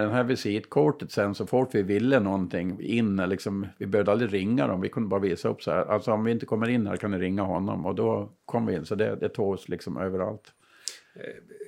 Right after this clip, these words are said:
Speaker 2: jag upplever att många jag pratar med som, eh, har, har, inte liknande historia, för det är ingen jag pratat med, men som har
Speaker 1: Mm.
Speaker 2: din personlighet som jag upplever att du har. Jag vill inte
Speaker 1: Mm.
Speaker 2: sätta en epitet på det, för det tycker jag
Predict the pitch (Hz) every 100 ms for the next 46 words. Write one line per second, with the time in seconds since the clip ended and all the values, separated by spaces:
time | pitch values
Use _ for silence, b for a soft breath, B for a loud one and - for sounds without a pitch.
0 | - - _ _ 160 160 165 175 139 123
1 | 120 120 135 120 117 113 117 113 123 117
2 | 110 107 120 117 - - 117 110 101 101
3 | 107 117 - _ _ _ b b b _
4 | _ 120 113 - 127 113 110 117 113 120
5 | 131 127 110 110 120 113 - 123 117 107
6 | 117 127 - 85 104 113 110 123 120 117
7 | 110 135 131 185 175 165 135 135 131 131
8 | - 135 131 - - 95 - 104 123 135
9 | 98 113 131 110 101 - 139 143 113 104
10 | 104 127 110 110 - 104